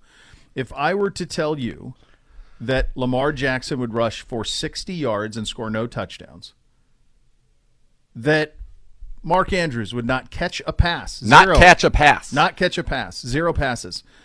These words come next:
Speaker 1: that Lamar Jackson, in fact, would go nine of sixteen from the field for one hundred and twenty yards.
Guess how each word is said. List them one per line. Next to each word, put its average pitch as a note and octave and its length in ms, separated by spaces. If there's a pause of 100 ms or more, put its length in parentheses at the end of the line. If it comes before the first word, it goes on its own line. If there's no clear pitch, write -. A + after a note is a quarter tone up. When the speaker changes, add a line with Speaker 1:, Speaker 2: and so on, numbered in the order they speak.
(160)
Speaker 1:
that D#3+ 140
Lamar F3+ 320
Jackson, F#3 460
in B2+ 100
fact, A#2 320
would B2+ 80
go B2+ 140
nine C#3+ 500
of D#3+ 140
sixteen F#3 800
from C#3+ 240
the A2 100
field D3 580
for A#2 200
one B2 220
hundred G#3 280
and D3+ 160
twenty F3 300
yards. B2 640